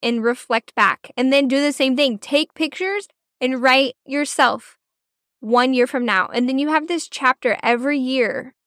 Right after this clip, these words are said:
from a one year from today that you can look at and reflect with.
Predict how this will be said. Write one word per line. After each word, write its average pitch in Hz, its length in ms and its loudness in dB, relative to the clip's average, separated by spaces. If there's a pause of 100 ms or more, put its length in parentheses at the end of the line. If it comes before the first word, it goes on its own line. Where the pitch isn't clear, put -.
from 269 180 2
a 262 60 4
one 247 340 2
year 254 220 2
from 226 260 -2
today 220 400 -2 (1080)
that 262 220 0
you 247 380 0
can 269 300 0
look 285 200 4
at - 160 2
and 240 100 -4
reflect 214 400 -8
with. - 260 -14